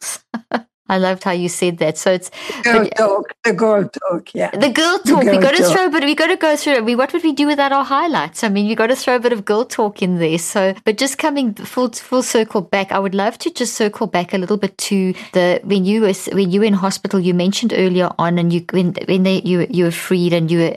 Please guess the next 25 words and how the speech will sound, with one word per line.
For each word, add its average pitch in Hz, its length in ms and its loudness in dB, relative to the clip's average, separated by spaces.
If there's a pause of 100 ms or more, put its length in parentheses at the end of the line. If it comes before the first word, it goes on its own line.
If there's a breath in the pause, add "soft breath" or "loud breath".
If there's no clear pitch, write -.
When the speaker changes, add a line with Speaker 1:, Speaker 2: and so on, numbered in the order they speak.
Speaker 1:
um, 170 240 0
and 175 80 0
you 180 80 2
woke 180 260 -2
up 190 100 -4
and 165 100 0
you 170 60 0
wanted 170 260 -2
to - 80 -12
just 170 220 -4
die. 160 360 -2 (160 loud breath)
And 185 120 2
then 190 100 2
you 196 100 2
went 202 180 2
through, - 200 -4
you 190 40 -2
talk 233 240 -2
about 190 220 0
in 175 80 -4
your 170 100 -2
books 170 340 -4
and 175 100 0
in 165 60 -2
your 170 80 0